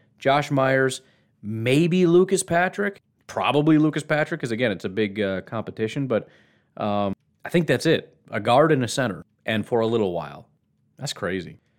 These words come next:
But anyways, Oren Burks was an absolute madman. Um,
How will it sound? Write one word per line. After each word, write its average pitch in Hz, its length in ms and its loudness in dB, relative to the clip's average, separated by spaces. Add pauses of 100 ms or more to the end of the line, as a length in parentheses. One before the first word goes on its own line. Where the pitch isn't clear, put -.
(280)
But 151 120 4
anyways, 143 240 4
Oren 185 280 4
Burks 143 300 4
was 120 140 -2
an 120 80 2
absolute 113 420 0
madman. 85 500 -4 (160)
Um, 95 520 -6